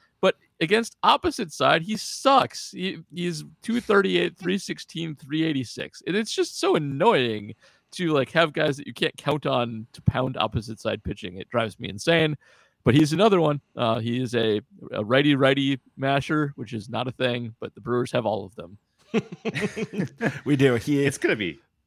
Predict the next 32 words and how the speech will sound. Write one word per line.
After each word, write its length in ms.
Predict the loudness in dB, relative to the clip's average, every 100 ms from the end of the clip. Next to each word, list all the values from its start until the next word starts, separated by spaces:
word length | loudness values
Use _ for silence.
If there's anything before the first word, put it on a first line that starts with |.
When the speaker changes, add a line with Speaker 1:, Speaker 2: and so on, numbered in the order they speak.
| -6
Speaker 3:
yeah. 140 | 0
Speaker 2:
He 120 | 4
and 100 | 2
Keston 400 | 4 0 2 -2
Hiura 260 | 2 4 4
can 340 | 2 0 -2 -4
share 300 | 0 2 0
a 40 |
corner 320 | 2 0 2
in 100 | 0
the 60 | -2
Speaker 1:
Yeah. 60 | -2
Speaker 2:
clubhouse 500 | 0 4 4 4 0
for 300 | 2 2 0 -4
Speaker 1:
<laughs> 60 |
Speaker 2:
two 140 | 4 6
weeks 240 | 6 2
before 260 | 0 2 2
Keston 360 | 0 0 -2
gets 200 | -2 -4
traded. 480 | 0 2 2 0 -4 0
Speaker 1:
You 160 | 2
have 240 | 4 2 2
Keston 400 | -2 0 -6 0
Hiura, 400 | 2 2 -2 -2
who 100 | 2
has 240 | 2 0
reverse 300 | -4 -4 -4
platoon 360 | -12 -6 -6 -6
splits 400 | -8 -8 -8 -6
and 160 | -4
is 160 | -4